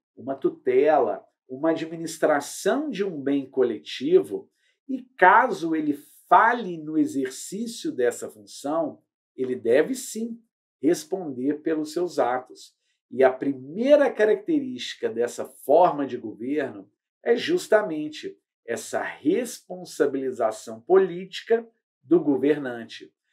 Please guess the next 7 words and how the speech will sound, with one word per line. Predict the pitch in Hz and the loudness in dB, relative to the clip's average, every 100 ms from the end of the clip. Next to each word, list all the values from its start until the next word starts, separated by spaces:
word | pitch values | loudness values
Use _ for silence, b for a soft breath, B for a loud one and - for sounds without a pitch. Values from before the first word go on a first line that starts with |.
| _ _ - | _ _ 4
Como | 226 254 | 4 4
segunda | - 233 190 320 339 302 | -4 -4 -2 -2 2 2
característica, | 240 233 226 214 196 160 123 - - - _ _ _ | 4 4 4 6 6 6 -2 -6 -12 -16 _ _ _
nós | 117 120 - | -16 -14 -10
temos | - 156 160 127 | -4 -4 -4 0
a | 151 - - _ | 2 0 -8 _
eletividade, | 190 220 226 208 196 - - 180 165 160 127 127 131 - 101 95 | 6 8 8 8 2 -2 -8 -8 -8 -4 0 0 -2 -6 -14 -18